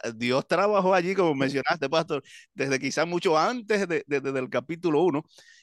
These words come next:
Y es que Dios nos, nos conoce desde el vientre de nuestras madres. Eh, eh, busca la manera de llegar a nuestro corazón. Pero vemos a un hombre aquí, aquí totalmente transformado.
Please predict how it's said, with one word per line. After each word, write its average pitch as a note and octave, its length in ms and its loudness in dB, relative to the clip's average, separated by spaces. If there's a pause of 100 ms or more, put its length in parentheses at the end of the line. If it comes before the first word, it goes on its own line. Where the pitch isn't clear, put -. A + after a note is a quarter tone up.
Y D3+ 100 -2
es B3+ 100 4
que - 140 0
Dios A#3+ 240 0
nos, A3 340 -4
nos D#3+ 220 2
conoce F3+ 420 0
desde E3+ 200 0
el D#3 100 0
vientre G#3 480 -6
de G3+ 100 -2
nuestras F3+ 360 -4
madres. D#3 500 -4 (580)
Eh, A2 140 -8 (280)
eh, - 40 -8
busca F#3+ 420 -2
la F#3+ 100 4
manera F#3+ 300 2
de F#3 80 0
llegar E3 240 0
a F#3 40 0
nuestro E3+ 280 -2
corazón. C#3+ 440 -2 (480)
Pero C3 260 2
vemos D3+ 320 2
a D3 60 0
un C#3+ 60 0
hombre D3 200 0
aquí, D#3 320 -8
aquí A2 300 -4
totalmente C3+ 600 0
transformado. A#2+ 760 -4